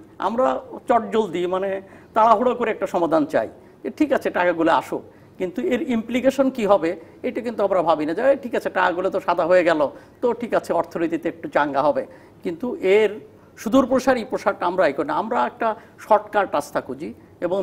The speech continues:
দুর্নীতি বিরোধী অভিযানেরও আমার মনে হয় অনেক ক্ষেত্রেই, এবার আমি জানি না কতদূর সরকার যাবে, তবে শর্টকাট রাস্তা। আমরা বারবার দেখি যে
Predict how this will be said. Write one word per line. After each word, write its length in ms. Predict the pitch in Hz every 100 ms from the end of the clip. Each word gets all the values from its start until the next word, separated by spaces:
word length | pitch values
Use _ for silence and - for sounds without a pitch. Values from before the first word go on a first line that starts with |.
| 165
দুর্নীতি 300 | 233 247 254
বিরোধী 260 | 240 254 220
অভিযানেরও 600 | 233 233 247 233 220 226 - - - -
আমার 180 | 170 202 190
মনে 120 | 196
হয় 120 | 185 175
অনেক 160 | 180 185
ক্ষেত্রেই, 480 | - 180 - 160 170
এবার 160 | 165 180
আমি 160 | 175 170
জানি 220 | 165 170
না 100 | 165 160
কতদূর 280 | 151 160 151
সরকার 240 | 156 151 139
যাবে, 180 | 123 143 - - - - -
তবে 320 | 202 185 226 -
শর্টকাট 420 | - 208 - 190 - 127
রাস্তা। 260 | - - - - - - -
আমরা 180 | 180 196
বারবার 420 | 185 175 180 165 160
দেখি 160 | 185
যে 120 | 160